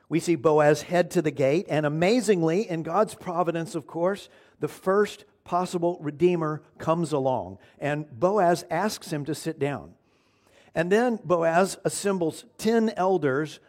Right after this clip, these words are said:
before all of them. It's like he's setting up the courtroom here. The witnesses are in place.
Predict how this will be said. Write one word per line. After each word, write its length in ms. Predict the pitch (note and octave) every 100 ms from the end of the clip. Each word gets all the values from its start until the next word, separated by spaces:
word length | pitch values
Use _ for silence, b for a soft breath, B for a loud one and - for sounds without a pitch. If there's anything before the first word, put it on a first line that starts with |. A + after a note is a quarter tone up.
| b
before 460 | D3 - F3+ F3 D#3
all 300 | D3+ D3+ C3+
of 140 | A2+
them. 200 | A#2 G2 - _ _ _ _ _ _ _ _ _ _ _ -
It's 160 | -
like 220 | C#3+ C#3+
he's 260 | C3 A#2 - b -
setting 440 | - D3 C#3+ C3+
up 220 | A#2+ -
the 80 | A#2+
courtroom 640 | - B2 C3 A#2 A2+ G#2
here. 460 | G2 G#2+ G#2 A#2 A#2 -
The 60 |
witnesses 520 | F#2 B2+ C3 - A#2 A#2+
are 160 | G#2+
in 140 | G2 F#2
place. 500 | G#2 F#2+ A#2 -